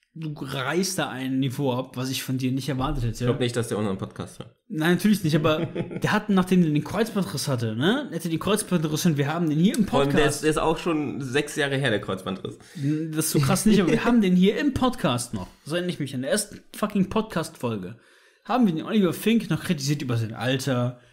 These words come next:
Speaker 1: Langsamkeit, äh, Unentschlossenheit,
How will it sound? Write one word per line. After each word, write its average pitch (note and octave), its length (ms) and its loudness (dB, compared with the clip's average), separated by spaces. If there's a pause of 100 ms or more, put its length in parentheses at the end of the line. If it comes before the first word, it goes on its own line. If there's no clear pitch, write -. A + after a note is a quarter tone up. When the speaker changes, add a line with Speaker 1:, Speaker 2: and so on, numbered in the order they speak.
(220)
Speaker 1:
Langsamkeit, B2+ 1040 0 (320)
äh, G2+ 60 -6
Unentschlossenheit, B2 1400 0